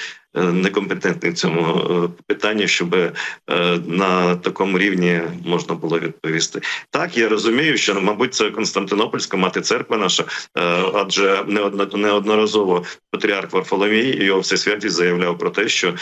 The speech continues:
він підтримує Україну, а якщо підтримувати Україну в її по-, в ці-, цілком в її намірах, то від-, від-, відповідно і вірогідно мова йде саме про перемогу України в цій, е, безбожній і, е, агресивній,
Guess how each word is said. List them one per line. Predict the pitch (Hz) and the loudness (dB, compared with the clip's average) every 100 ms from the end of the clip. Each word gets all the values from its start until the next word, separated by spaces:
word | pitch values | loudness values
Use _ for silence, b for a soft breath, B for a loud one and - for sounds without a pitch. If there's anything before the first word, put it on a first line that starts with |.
| B _ 85 | B _ 0
він | 98 90 | 2 2
підтримує | 90 - 92 87 87 | -2 -2 0 2 2
Україну, | 87 87 95 104 135 - B B | 0 -2 0 0 0 -2 B B
а | 87 | -6
якщо | 87 110 | -2 -2
підтримувати | 104 98 98 95 90 87 | -2 -2 0 2 0 2
Україну | 92 85 95 95 92 92 | 0 0 0 2 2 2
в | 87 | 2
її | 92 92 | 2 2
по-, | 107 98 | 2 0
в | 90 85 | 0 -4
ці-, | - - | -6 -6
цілком | - 117 117 117 107 95 | -2 0 0 2 0 0
в | |
її | 92 92 | 0 2
намірах, | 95 113 135 135 135 B - | 2 0 0 -2 -4 B -4
то | 98 | -2
від-, | 87 90 | -2 -2
від-, | 90 92 107 | -2 0 0
відповідно | 101 101 101 104 104 110 98 | 0 0 0 0 2 2 2
і | 101 | 2
вірогідно | 90 92 87 110 117 117 B B | 2 2 2 0 0 -2 B B
мова | 101 107 | 2 2
йде | 98 107 | 2 0
саме | 107 98 95 | -2 -2 -2
про | 90 87 | -2 -2
перемогу | 87 87 95 90 90 | 0 0 0 0 -2
України | 78 90 107 113 90 | -2 0 0 0 -2
в | |
цій, | 87 95 90 B B B | -2 -2 -2 B B B
е, | 95 95 | -4 -2
безбожній | 90 117 98 90 120 131 131 127 113 B B - | -2 -2 0 0 2 2 0 0 -2 B B -8
і, | 98 95 | -2 0
е, | 92 92 92 90 90 | 2 2 2 2 0
агресивній, | 92 87 90 - 110 104 104 101 | 0 0 0 2 0 0 0 0